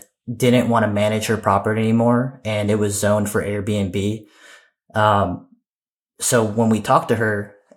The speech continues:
you know, she wanted to list it on the market, but it had no equity in the deal. So if she sold the house, you know, she would actually have to lose money to do so. Um, so what we tried to do was, you know, I actually pitched arbitrage. I didn't know how to do that. Uh, she didn't wanna do that. She wanted to sell it outright. So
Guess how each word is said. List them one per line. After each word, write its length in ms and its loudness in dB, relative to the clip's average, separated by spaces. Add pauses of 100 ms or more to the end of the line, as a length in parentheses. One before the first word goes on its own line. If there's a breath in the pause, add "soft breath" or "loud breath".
(160)
you 140 -6
know, 100 -2
she 160 0
wanted 220 2
to 60 -2
list 180 0
it 80 -2
on 80 -2
the 60 -4
market, 480 -2
but 160 -2
it 80 -2
had 200 0
no 140 0
equity 380 -2
in 80 -4
the 80 -8
deal. 460 -8
So 300 -4
if 200 -4
she 120 -2
sold 300 0
the 80 0
house, 640 0
you 80 -6
know, 80 -2
she 160 -2
would 140 -2
actually 320 -4
have 200 -4
to 80 -8
lose 280 -4
money 360 -8 (260 soft breath)
to 60 -6
do 180 0
so. 340 -6 (540 loud breath)
Um, 260 0
so 320 0
what 240 0
we 80 0
tried 180 0
to 80 0
do 240 -2
was, 540 -4
you 120 -10
know, 100 0
I 120 2
actually 320 -2
pitched 360 -4
arbitrage. 760 -2
I 40 -4
didn't 180 0
know 80 2
how 100 0
to 100 -4
do 180 0
that. 320 0 (420 loud breath)
Uh, 220 0
she 180 -4
didn't 180 2
wanna 180 0
do 140 0
that. 200 2
She 120 -4
wanted 220 -2
to 60 -8
sell 220 -2
it 80 0
outright. 540 -2
So 460 -4